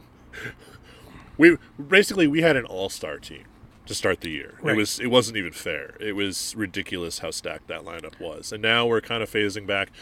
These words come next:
Speaker 1: People are getting promoted. They're bringing up other guys from, from lower A as well, and it's kind of looking more like a, a standard minor le-, minor league team these
Speaker 2: Right.
Speaker 1: days.
Speaker 2: May-, maybe I need to rephrase the way I asked the question. I don't think I asked what
Speaker 1: I'm happy.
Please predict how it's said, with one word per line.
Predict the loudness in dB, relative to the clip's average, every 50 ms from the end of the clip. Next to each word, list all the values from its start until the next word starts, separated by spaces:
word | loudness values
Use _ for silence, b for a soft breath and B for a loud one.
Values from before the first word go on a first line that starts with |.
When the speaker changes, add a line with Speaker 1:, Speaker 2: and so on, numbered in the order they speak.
| B B B
Speaker 1:
People | 2 4 6 6
are | 6
getting | 6 4 4
promoted. | 2 -4 -2 0 0 2 2 2 0 0 B B B B B B
They're | -6 -2
bringing | 0 2 2 2 2 0
up | -2 -2 -4 -6
other | -2 0 2
guys | 4 4 4 4 0 0 -2 -4
from, | -6 -6 -8 -8
from | -8 -8 -8 0 2
lower | 4 6 6 6 6
A | 4 2 2
as | 2 0 0
well, | 0 2 2 4 2 2 0 -2 -4
and | -6 -6 -6 -6 -6
it's | -6 -8 -8 -8
kind | -6 -4 -4
of | -2 -4
looking | -4 -6 -8 -8
more | -6 -4 -4 -2
like | -4 -4 -4
a, | -6 -6 -6 -12
a | -10
standard | -10 -8 -4 -4 -4 -2 -2 -4 -4 -4
minor | -6 -6 -4 -4
le-, | -4 -4 -4 -4 -6 -8 -12
minor | -12 -8 -6 -6 -4
league | -6 -6 -8
team | -6 -6 -6 -6 -6
these | -6 -8 -6 -6
Speaker 2:
Right. | -6
Speaker 1:
days. | -6 -8 -8 -10 -10 -12 -14 -12 0 6
Speaker 2:
May-, | 8 8 10
maybe | 10 8 10 10 10
I | 10
need | 10 8 4 2
to | 0 -2
rephrase | 0 -2 -2 0 2 2 4 4 2 -2
the | -4 -2
way | -2 0 0 0 -2 -4
I | -6 -10 -8 -4 -4
asked | -2 -2 -4
the | -2
question. | 0 0 0 0 0 -4 -4 B B B B B B 0 2
I | 2
don't | 6 6 6 6 6
think | 4 2
I | 4 2
asked | 2 0 -2 -4 -2
what | 0 0 0
Speaker 1:
I'm | 0 -2
happy. | -4 -4 -4 -4 -4 -4 -6 -8